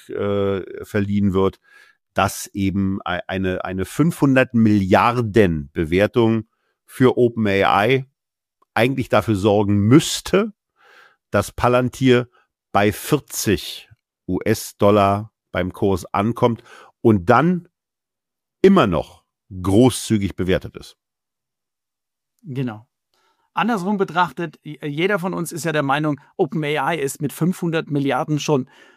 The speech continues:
Speaker 2: sehr, sehr, sehr gut bewertet. Und, ähm, es, es ist halt noch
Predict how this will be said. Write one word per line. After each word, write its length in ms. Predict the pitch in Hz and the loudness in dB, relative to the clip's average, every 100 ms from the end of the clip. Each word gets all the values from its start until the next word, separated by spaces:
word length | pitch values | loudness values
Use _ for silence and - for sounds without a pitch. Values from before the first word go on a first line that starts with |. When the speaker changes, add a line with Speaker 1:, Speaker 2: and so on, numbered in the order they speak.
| _ | _
Speaker 2:
sehr, 360 | _ - 175 160 | _ 2 4 4
sehr, 260 | 160 156 143 | 2 0 2
sehr 260 | 160 147 | 0 0
gut 180 | 147 156 | 0 -6
bewertet. 500 | 147 131 143 131 147 _ _ _ _ _ _ | -4 -2 -2 -4 -10 _ _ _ _ _ _
Und, 280 | 160 151 135 | 2 2 2
ähm, 440 | 160 143 143 143 _ _ | 0 2 0 -2 _ _
es, 140 | 143 - | -14 -8
es 160 | 147 | -8
ist 220 | 233 - | -6 -4
halt 280 | 156 160 - - | -2 -2 -4 -6
noch 280 | 170 151 | -4 -4